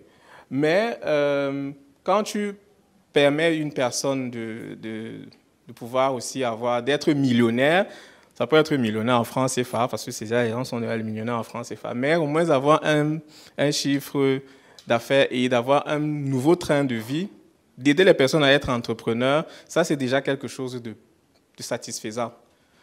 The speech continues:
Donc moi, c'est beaucoup plus ça qui m'a rendu, euh, qui m'a vraiment plu. Et quand je me suis lan-, j'ai donc décidé de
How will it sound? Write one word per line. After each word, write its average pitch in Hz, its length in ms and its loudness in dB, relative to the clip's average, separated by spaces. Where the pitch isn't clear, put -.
Donc 120 340 0
moi, 147 400 4
c'est 190 140 -6
beaucoup 131 280 -4
plus 147 240 -6
ça - 540 -2
qui 147 180 -10
m'a 131 220 -4
rendu, 117 500 -8
euh, 107 300 -6
qui - 80 -8
m'a 131 160 0
vraiment 120 320 -2
plu. 120 320 -8
Et 156 220 2
quand 196 260 0
je 170 80 -4
me 147 100 -2
suis 165 200 -4
lan-, 147 380 -2
j'ai 135 100 -6
donc 143 200 -2
décidé 120 300 -4
de 117 180 -10